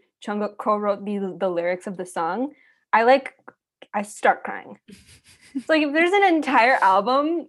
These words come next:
Speaker 1: where Jimin was, like,
Speaker 2: Doing it?
Speaker 1: doing this stuff, I just, I'm not gonna be okay.
Speaker 2: No, you're not.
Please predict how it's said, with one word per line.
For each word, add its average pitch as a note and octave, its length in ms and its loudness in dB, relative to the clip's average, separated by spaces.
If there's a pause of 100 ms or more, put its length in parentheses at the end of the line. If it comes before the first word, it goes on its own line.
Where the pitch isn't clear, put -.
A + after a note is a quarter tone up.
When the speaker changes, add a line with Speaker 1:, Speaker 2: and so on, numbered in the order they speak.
Speaker 1:
where C4 180 2
Jimin A#3+ 500 -4
was, A#3+ 160 -4
like, F#3 560 -4 (3750)
Speaker 2:
Doing F#3+ 280 -4
it? A3 220 -4 (880)
Speaker 1:
doing C4+ 320 2
this C#4 180 -2
stuff, D4 320 2 (540)
I B3+ 100 0
just, C4+ 320 -8 (1000)
I'm C4+ 100 -4
not D4+ 120 -2
gonna D4 160 -6
be B3+ 140 -4
okay. G#3 560 -4 (440)
Speaker 2:
No, A#3+ 720 -6 (600)
you're A#3 160 -6
not. E3 540 -6